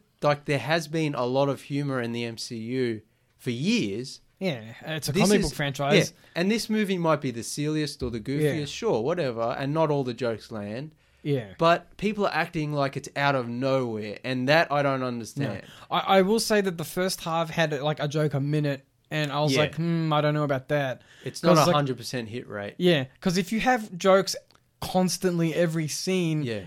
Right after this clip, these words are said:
Speaker 2: you're gonna end up in that Spaceballs territory,
Speaker 1: You get, you
Speaker 2: which
Speaker 1: get fatigue, and you also
Speaker 2: Yeah.
Speaker 1: you get fatigued.
Speaker 2: But it
Speaker 1: Yeah.
Speaker 2: did even out.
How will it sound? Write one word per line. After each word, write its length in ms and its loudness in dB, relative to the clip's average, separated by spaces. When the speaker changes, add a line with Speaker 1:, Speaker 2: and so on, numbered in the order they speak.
Speaker 2:
you're 120 2
gonna 200 2
end 240 -2
up 160 0
in 80 2
that 120 0
Spaceballs 720 0
territory, 720 2
Speaker 1:
You 80 -6
get, 200 2
you 80 0
Speaker 2:
which 100 8
Speaker 1:
get 80 -12
fatigue, 640 -2
and 160 -2
you 60 -2
also 140 2
Speaker 2:
Yeah. 140 4
Speaker 1:
you 60 -4
get 180 -2
fatigued. 760 -6
Speaker 2:
But 140 8
it 160 6
Speaker 1:
Yeah. 80 4
Speaker 2:
did 40 0
even 340 4
out. 240 -2